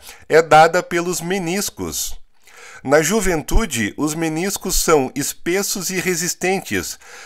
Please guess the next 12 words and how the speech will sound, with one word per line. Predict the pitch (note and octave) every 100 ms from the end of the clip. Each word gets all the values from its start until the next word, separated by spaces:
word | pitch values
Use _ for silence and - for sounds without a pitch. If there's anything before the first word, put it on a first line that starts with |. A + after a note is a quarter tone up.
| -
mas | C#3 D#3
com | - G3
o | G#3
passar | F#3 E3 - G3
dos | D#3+ A#2+ G#2+
anos, | B3+ G3 A2 E2 - - - -
eles | D3+ D#3+
tendem | - F3+ G3 F3+ F3
a |
ficar | E3 - - F3 E3+
mais | F3 E3
frágeis | - E3+ F3+ F3+ C3 F2+ D#2 -